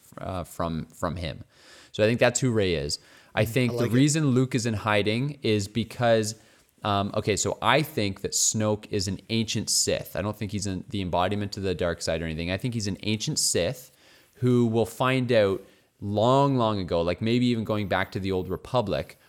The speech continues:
Speaker 1: was trapped, trapped, whether it's in a, you know, uh, in a, uh,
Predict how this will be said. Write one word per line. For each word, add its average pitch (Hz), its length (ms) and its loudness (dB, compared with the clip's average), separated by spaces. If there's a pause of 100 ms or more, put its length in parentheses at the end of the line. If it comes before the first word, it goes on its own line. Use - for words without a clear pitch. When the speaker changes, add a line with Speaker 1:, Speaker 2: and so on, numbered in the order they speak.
(140)
Speaker 1:
was 101 340 0
trapped, - 1000 0 (840)
trapped, 107 480 2
whether 104 260 0
it's 95 160 -2
in 95 80 -4
a, 85 300 0 (120)
you 104 140 -4
know, 87 200 2
uh, 85 340 -2
in 92 120 -4
a, 87 240 -6
uh, 82 340 -8